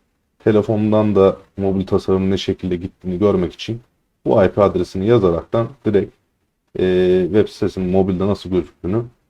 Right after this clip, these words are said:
gayet rahat bir şekilde görebilirler. E, artı müşteriye gösterme şeklinde de bu I P'yi verebilirsiniz. "Ben I P adresi paylaşmak istemiyorum müşterimle, nasıl yapacağım?" falan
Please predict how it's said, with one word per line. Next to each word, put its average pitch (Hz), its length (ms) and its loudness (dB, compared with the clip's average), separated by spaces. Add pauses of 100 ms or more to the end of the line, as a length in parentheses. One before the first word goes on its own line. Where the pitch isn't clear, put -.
(420)
gayet 87 380 0
rahat 98 260 4
bir - 60 -20
şekilde 98 300 -4
görebilirler. 87 560 2 (340)
E, 87 560 0 (100)
artı 104 540 4 (140)
müşteriye 107 760 2 (300)
gösterme 98 500 0
şeklinde 92 540 -2
de 87 160 0 (400)
bu 90 340 2
I 87 80 0
P'yi 90 220 -6
verebilirsiniz. 92 840 0 (1500)
"Ben 135 440 2
I 135 60 2
P 156 120 2
adresi 135 400 2
paylaşmak 127 540 4
istemiyorum 110 480 0
müşterimle, 107 640 -2
nasıl 120 280 0
yapacağım?" 107 360 0
falan 110 340 2